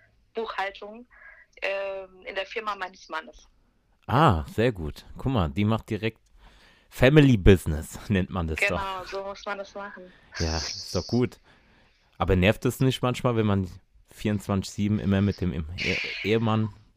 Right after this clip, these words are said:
Speaker 2: ja, verheiratet
Speaker 1: Nee,
Speaker 2: seid ihr ja,
Speaker 1: gar
Speaker 2: gell?
Speaker 1: nicht,
Speaker 2: Ja.
Speaker 1: weil wir vierundzwanzig sieben uns gar nicht sehen.
Speaker 2: Okay.
Speaker 1: Der ist halt viel unterwegs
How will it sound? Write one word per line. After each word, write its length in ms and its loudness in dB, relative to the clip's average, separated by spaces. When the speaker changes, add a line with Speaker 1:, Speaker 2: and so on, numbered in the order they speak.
Speaker 2:
ja, 120 4
verheiratet 560 4
Speaker 1:
Nee, 100 0
Speaker 2:
seid 200 6
ihr 80 4
ja, 100 2
Speaker 1:
gar 80 2
Speaker 2:
gell? 160 4
Speaker 1:
nicht, 120 -6
Speaker 2:
Ja. 100 -2
Speaker 1:
weil 280 -6
wir 200 -2
vierundzwanzig 680 -12
sieben 200 -16
uns 160 -20
gar 160 -4
nicht 160 -16
sehen. 320 -8
Speaker 2:
Okay. 360 -2
Speaker 1:
Der 140 -2
ist 120 -14
halt 180 -8
viel 200 -10
unterwegs 640 -8